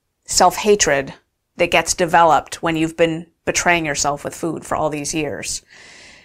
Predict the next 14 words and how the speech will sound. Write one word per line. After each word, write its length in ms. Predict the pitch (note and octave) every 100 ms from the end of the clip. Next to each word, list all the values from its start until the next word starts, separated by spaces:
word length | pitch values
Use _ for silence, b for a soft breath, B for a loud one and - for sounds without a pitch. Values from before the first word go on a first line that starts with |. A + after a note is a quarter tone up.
| B
Now, 340 | G#3+ G#3 G3+ -
it 120 | A3+
doesn't 280 | A#3+ D#4 F#4
solve 280 | - B3+ A3
all 200 | F3 D#3+
of 80 | D#3
it, 260 | D#3+ - _ _ -
and 260 | F#3+ F#3
there's 200 | F#3+ F#3+
inner 260 | - A#3+ G3+
work 240 | F3+ F3+
to 100 | -
be 100 | F#3+
done. 360 | F3 D3+ D#3+